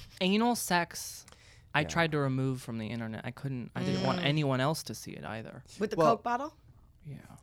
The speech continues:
Speaker 2: The best
Speaker 3: Oof.
Speaker 2: part was that, like, right after she blows him for five seconds, she goes, "Time for anal."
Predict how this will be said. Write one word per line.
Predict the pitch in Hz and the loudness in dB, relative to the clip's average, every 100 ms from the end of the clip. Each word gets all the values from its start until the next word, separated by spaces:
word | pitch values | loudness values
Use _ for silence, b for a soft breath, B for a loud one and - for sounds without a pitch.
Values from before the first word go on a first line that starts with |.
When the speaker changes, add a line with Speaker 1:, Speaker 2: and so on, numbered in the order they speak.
| - | -4
Speaker 2:
The | 160 | 2
best | 190 170 | 4 4
Speaker 3:
Oof. | - | 4
Speaker 2:
part | 160 135 | 4 4
was | 131 | 4
that, | 120 - | 4 4
like, | 113 110 | 0 0
right | 104 117 127 | 6 6 8
after | 113 113 - | 4 2 0
she | 113 120 | -6 -4
blows | 107 104 101 | 0 0 0
him | 113 | -4
for | 101 | -2
five | - 101 - | 0 0 0
seconds, | 104 104 | -6 -6
she | - | -4
goes, | 113 104 | -4 -4
"Time | - 107 101 | -4 -4 -2
for | - - | -6 -4
anal." | 135 175 160 | -2 2 6